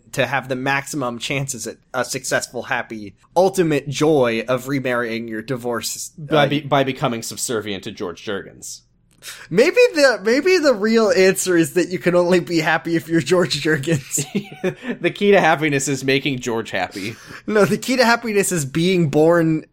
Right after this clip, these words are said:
Speaker 1: as George Jurgens on The Secret Life of the American Teenager.
Speaker 2: <laughs> The secret happiness action is being George.
Speaker 1: <laughs> Hope we got any, uh, hope we got some Figure It Out fans in the audience here
Speaker 2: Oh,
Speaker 1: tonight.
Speaker 2: I'm sure we do.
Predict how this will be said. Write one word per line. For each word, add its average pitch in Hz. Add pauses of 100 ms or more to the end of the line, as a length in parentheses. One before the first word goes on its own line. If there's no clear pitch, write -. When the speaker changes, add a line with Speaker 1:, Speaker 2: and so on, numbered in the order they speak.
(100)
Speaker 1:
as 151
George 156
Jurgens 131
on 127
The 127
Secret 131
Life 123
of 120
the 120
American 110
Teenager. 117
Speaker 2:
<laughs> 143
The 151
secret 165
happiness 107
action 95
is 104 (280)
being 135
George. 92 (400)
Speaker 1:
<laughs> -
Hope 156
we 175
got 170
any, 156 (160)
uh, 147 (100)
hope 175
we 170
got 190
some 151
Figure 170
It 170
Out 185
fans 147
in 135
the 143
audience 143
here 147
Speaker 2:
Oh, -
Speaker 1:
tonight. 127
Speaker 2:
I'm 123
sure 151
we 95
do. 90